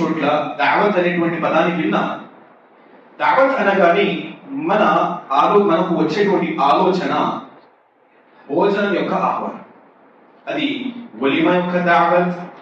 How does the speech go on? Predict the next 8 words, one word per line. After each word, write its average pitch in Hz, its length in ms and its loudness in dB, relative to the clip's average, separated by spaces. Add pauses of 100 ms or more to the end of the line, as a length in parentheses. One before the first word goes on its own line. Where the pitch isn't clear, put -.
(480)
లేకపోతే 175 920 2
ఇజ్తిమాలో 165 840 0
ఉండేటువంటి 175 580 0
దావత్. 170 600 2 (960)
దావత్ 285 340 2
అనగానే 214 800 2
మనకు 190 260 0
గుర్తొచ్చేటువంటిది 180 1120 0